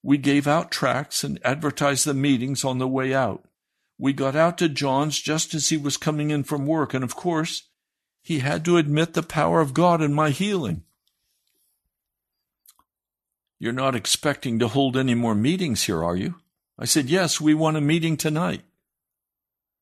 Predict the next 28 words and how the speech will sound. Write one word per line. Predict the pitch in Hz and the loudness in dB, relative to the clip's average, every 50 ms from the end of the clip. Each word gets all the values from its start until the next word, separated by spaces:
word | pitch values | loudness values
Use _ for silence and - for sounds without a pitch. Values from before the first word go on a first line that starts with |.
| _ _ | _ _
He | - 180 | -4 -2
said, | 151 - 180 156 - | 0 0 0 -2 -2
"Are | - 104 135 | -2 -4 -2
you | 123 160 170 175 147 | -2 -2 0 0 2
able | 127 151 185 233 214 208 | 0 0 0 -2 -2 -4
to | 190 | -4
preach?" | 180 - - 131 147 196 196 - - - - _ _ _ _ _ _ _ _ _ _ _ _ _ _ _ _ _ _ _ _ | -6 -4 0 0 0 0 0 -4 -8 -8 -10 _ _ _ _ _ _ _ _ _ _ _ _ _ _ _ _ _ _ _ _
Now, | - 120 117 120 123 117 117 123 | -10 -6 -4 0 2 2 2 0
here | 127 131 - - 160 160 | -2 -2 0 2 2 2
came | 160 - - 139 127 127 | 2 -2 -2 -2 -2 -2
an | 131 127 | -2 0
opportunity | 127 127 123 - 135 120 123 - 165 147 123 110 101 117 131 123 | 0 -2 -2 -2 -2 -4 -2 -2 -2 -2 -2 -2 -2 -4 -4 -2
to | 123 113 | -2 0
use | 110 123 131 120 - | 0 0 0 0 -2
a | 135 | -2
little | 113 123 131 127 135 123 | -2 -2 -2 -2 -2 -4
strategy. | - - - - 151 147 139 120 104 87 - - 95 87 90 - _ _ _ _ _ _ _ _ _ _ _ _ _ _ _ _ - - - _ _ _ _ _ _ - - - | -4 -6 -4 -4 -4 -4 -2 -2 -4 -4 -4 -4 -6 -6 -6 -10 _ _ _ _ _ _ _ _ _ _ _ _ _ _ _ _ -20 -20 -20 _ _ _ _ _ _ -20 -16 -12
I | - 104 | -10 -8
won't | 113 110 - 87 107 | -8 -8 -8 -8 -6
read | 117 120 110 92 - | -4 -4 -4 -4 -6
you | 113 104 | -8 -6
the | 107 95 90 | -6 -6 -4
whole | 113 120 110 107 | -4 -4 -4 -4
account, | 104 - - 139 120 113 113 104 104 | -4 -4 -4 -2 -2 -2 -2 -2 -4
but | 120 110 | -4 -2
he | - 143 135 | -2 -2 -2
got | 127 131 117 - 117 | 0 0 0 0 -2
John, | 104 - 139 131 110 104 98 - - | -2 -2 2 2 4 2 2 0 -4